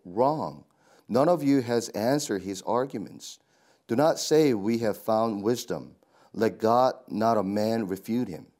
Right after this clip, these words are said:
But Job has not marshaled his words against me, and I will not answer him with your arguments. They are dismayed and have no more to say.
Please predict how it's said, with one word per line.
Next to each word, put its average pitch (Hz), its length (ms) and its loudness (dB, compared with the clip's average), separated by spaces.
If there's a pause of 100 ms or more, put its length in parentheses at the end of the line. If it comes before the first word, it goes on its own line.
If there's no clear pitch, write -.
(540)
But 104 180 0
Job 160 360 6
has 135 200 -2
not 131 340 2
marshaled 104 840 0
his 98 240 -8
words 95 260 -2
against 107 420 -6
me, 73 200 -16 (340)
and 101 160 -6
I 104 120 2
will 104 180 0
not 107 400 2
answer 120 420 -4
him 85 400 -10
with 90 220 -8
your 98 160 -4
arguments. 117 720 -4 (440)
They 107 120 2
are 113 160 4
dismayed 110 680 0
and 92 220 -2 (220)
have 104 200 -2
no 113 160 2
more 117 220 4
to - 160 -8
say. - 520 -4